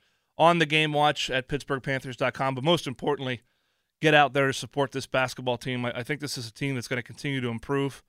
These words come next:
Hopeful that we'll see John Hughley get back to his normal self and, uh, and really add to that roster. But right now, what they're what they're getting from F-, Federico Federico at the center position is pretty darn impressive.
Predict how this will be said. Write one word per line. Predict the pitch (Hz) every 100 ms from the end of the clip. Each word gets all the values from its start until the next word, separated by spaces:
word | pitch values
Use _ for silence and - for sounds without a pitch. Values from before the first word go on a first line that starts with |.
| _ _ _ _ _ -
Hopeful | 165 - 147
that | 127
we'll | 113
see | - 139
John | 123 127
Hughley | 117 139 131 139
get | 131 -
back | 135 131
to | 139
his | 123 123 - - _ _ _
normal | 143 143 131
self | - 139 135 - - _ _ _ _ -
and, | 127 123 120 120
uh, | 120 117
and | 131
really | 143 131
add | 123 147
to | 131
that | 123 120
roster. | 123 120 - 131
But | 123
right | 127 135
now, | 135 143 135
what | 123
they're | 127 120 - _ _ _ _
what | 135
they're | 139
getting | 123 135 127
from | 127 127
F-, | 120 - _
Federico | - 135 135 131 131
Federico | - 135 131 143 135 135
at |
the | 123
center | - 131 127
position | - 120 127 135
is | 120 117 - _ _ _ _ -
pretty | 170
darn | 143 139 135
impressive. | 117 - 123 - 110